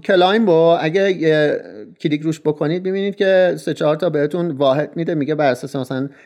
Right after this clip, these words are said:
متر ثانیه می‌خواین، فیت می‌خواین، چی می‌خواین. و حالا هر کدوم از دیگه‌اش. خواستین هم که اینا رو پاک بکنین که روش به انگشت نگه دارین، یه گزینه سد آشغال میاد که می‌تونه حذفش کنه، یه گزینه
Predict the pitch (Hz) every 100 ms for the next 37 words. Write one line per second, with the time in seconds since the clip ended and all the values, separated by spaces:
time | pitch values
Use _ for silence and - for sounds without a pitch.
0 | - 135 131 - 135 123 131 147 131 117
1 | - 127 - 120 120 113 - 120 107 -
2 | 113 170 180 180 226 196 156 156 127 120
3 | 117 117 123 - 226 254 294 277 269 254
4 | 220 233 254 254 247 247 247 233 240 233
5 | 220 208 208 208 202 180 190 185 165 165
6 | 202 214 226 247 240 - - 180 240 233
7 | 185 185 190 196 190 190 - 160 156 151
8 | 190 196 180 135 156 160 190 160 151 196
9 | 220 - 180 165 165 214 269 214 214 247